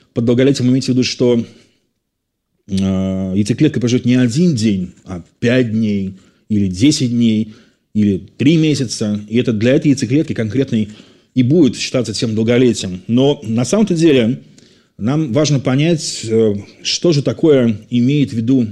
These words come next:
эта заповедь. И я, э, у меня с собой есть телефон,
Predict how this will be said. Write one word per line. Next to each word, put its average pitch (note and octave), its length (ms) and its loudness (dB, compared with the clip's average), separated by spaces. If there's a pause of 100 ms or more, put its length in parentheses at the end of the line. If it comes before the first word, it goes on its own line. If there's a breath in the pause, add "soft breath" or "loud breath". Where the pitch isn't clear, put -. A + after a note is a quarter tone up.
эта A2+ 160 -2
заповедь. A2+ 520 -2
И G#2 100 -6
я, D3+ 300 2 (800 loud breath)
э, A2 580 2 (200 loud breath)
у A#2 80 2
меня B2 200 4
с - 80 -6
собой C3 220 2
есть - 160 -2
телефон, G3+ 520 2